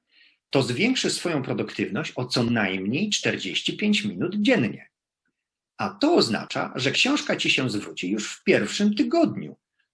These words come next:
a od drugiego tygodnia zaczniesz na niej zarabiać i to bez podatku.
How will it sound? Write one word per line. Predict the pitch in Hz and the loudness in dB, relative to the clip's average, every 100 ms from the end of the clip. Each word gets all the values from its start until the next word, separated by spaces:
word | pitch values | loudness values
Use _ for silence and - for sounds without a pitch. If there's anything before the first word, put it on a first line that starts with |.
| _ | _
a | 151 143 | 0 0
od | 131 | 0
drugiego | 113 135 294 359 - | 0 2 2 4 2
tygodnia | 135 113 101 101 101 | 2 2 0 -2 -4
zaczniesz | 104 98 - - 190 202 | -4 -4 -2 -2 -2 -2
na | 135 | -2
niej | 180 160 | -2 -2
zarabiać | 208 269 277 226 - - - - | 0 0 0 -4 -8 -12 -16 -8
i | 120 | -6
to | - 208 | -4 -6
bez | - - - - | -6 -12 -12 -8
podatku. | 214 269 208 - - | -6 -6 -8 -16 -20